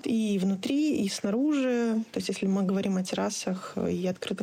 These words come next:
пространствах. Для бизнеса это самый, как бы, простой ответ. Чем уютнее у них терраса, тем больше у них посетителей, тем, э, там, э, выше средние чеки и выручка.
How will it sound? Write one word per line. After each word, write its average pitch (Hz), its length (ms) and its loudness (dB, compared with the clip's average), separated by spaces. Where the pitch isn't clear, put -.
пространствах. 190 640 -2
Для 233 420 2
бизнеса 294 440 2
это 226 140 0
самый, 208 340 0
как - 100 -10
бы, 190 120 0
простой 196 340 -2
ответ. 220 380 0
Чем 208 300 0
уютнее 196 420 2
у 190 40 2
них 190 140 0
терраса, 240 440 0
тем 214 220 0
больше 196 280 0
у 190 40 2
них 185 320 2
посетителей, 226 680 0
тем, 202 380 2
э, 190 240 2
там, 185 280 0
э, 196 340 0
выше 202 340 -2
средние 196 420 0
чеки 269 380 -4
и 190 680 2
выручка. 190 580 -2